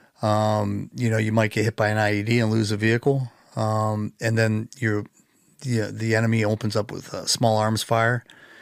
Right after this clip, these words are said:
Well, if you can't fit, if you can't cross load, you lost too many vehicles. Usually, you know, you could be running two or four vehicle in a convoy. If you lose too many vehicles, then you gotta fight your way out.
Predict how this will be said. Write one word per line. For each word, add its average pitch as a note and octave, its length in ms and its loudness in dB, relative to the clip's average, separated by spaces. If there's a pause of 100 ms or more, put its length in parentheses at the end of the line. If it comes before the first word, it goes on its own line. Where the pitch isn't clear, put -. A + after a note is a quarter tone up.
(420)
Well, A2+ 540 0 (300)
if C3 280 -8
you C3 120 2
can't C3 260 2
fit, C3 320 2 (460)
if A2+ 120 -8
you B2+ 80 -2
can't B2+ 240 2
cross B2+ 360 2
load, A2 220 0
you G#2+ 100 -2
lost G#2+ 320 0
too - 80 -2
many G#2+ 240 0
vehicles. A2 720 -2
Usually, A2 600 -2
you A2 80 -2
know, G2+ 280 -6 (100)
you A#2 100 -8
could A2+ 120 -8
be G#2+ 60 -2
running G#2 280 -2
two A2+ 320 2
or G2+ 140 0
four A2 320 0
vehicle G#2 580 -2 (440)
in G#2+ 120 -2
a G2 60 -2
convoy. G#2 600 2 (960)
If A#2+ 160 -10
you C3 80 4
lose C3+ 240 4
too C#3+ 100 0
many B2 160 4
vehicles, A#2+ 340 2
then A#2 80 2
you A2+ 60 2
gotta G2+ 120 0
fight G#2 180 0
your G2 100 -4
way G2+ 160 -2
out. G#2+ 280 -4